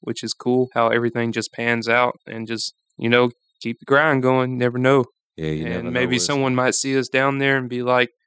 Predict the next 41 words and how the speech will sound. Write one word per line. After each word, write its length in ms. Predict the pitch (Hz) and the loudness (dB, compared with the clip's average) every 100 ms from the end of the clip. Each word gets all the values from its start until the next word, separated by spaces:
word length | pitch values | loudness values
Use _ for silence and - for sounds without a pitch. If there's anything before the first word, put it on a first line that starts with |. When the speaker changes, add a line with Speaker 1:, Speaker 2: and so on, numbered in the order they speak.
| _ | _
Speaker 1:
"Y'all 140 | 131 139 | -4 -2
can 120 | 117 | 0
quit 240 | 135 131 | 0 2
y'all's 220 | 139 139 | 2 0
jobs." 440 | - 156 151 123 - | 0 0 0 -2 -6
<laughs> 40 | 180 | -2
Speaker 2:
<laughs> 0 | 151 185 - 160 - 156 - - 104 - - - - - _ - | 2 2 4 0 2 -4 -4 -6 -6 -4 -8 -8 -14 -20 _ -2
Yeah, 140 | 90 | 2
that 140 | 95 104 | 2 4
would 300 | 117 131 117 | 4 2 2
be 100 | 127 | 2
nice 400 | 120 127 107 - | 2 2 0 0
though, 240 | 98 95 | 0 0
but 220 | 87 87 | 2 0
I, 280 | 87 98 87 | 2 0 0
I 60 | 101 | -2
get 240 | 110 92 | -2 -2
good 180 | 92 87 | 0 0
vibes 400 | 87 87 85 - | 2 2 0 -2
from 220 | 90 85 | -2 -2
it. 100 | 80 - - | -2 -6 -10
It's 160 | 82 | -8
like 220 | 85 82 | -6 -6
thinking 280 | - 95 92 | -6 -6 -4
about 300 | 82 85 80 | -4 -4 -4
the 140 | 82 78 | -4 -6
event, 420 | 71 85 82 - _ _ - _ _ | -4 -2 -2 -6 _ _ -20 _ _
it 100 | 85 | -4
just 220 | 90 82 | -2 -2
kinda 200 | - 85 82 | -2 -6 -2
takes 300 | 90 82 - | -2 -2 -6
me 60 | |
back, 380 | 76 85 80 - | -4 -2 -4 -6
like, 240 | 80 76 | -8 -8
to, 160 | - 80 | -8 -4
uh, 340 | 80 78 76 69 _ | -2 -2 -4 -8 _
Taos 320 | - 90 78 - | -4 -4 -2 -6
days, 440 | 80 73 71 - | -6 -8 -8 -10
whenever 360 | 78 78 78 80 | -8 -8 -6 -4
I 100 | 80 | -2
was 320 | 80 78 | -2 -4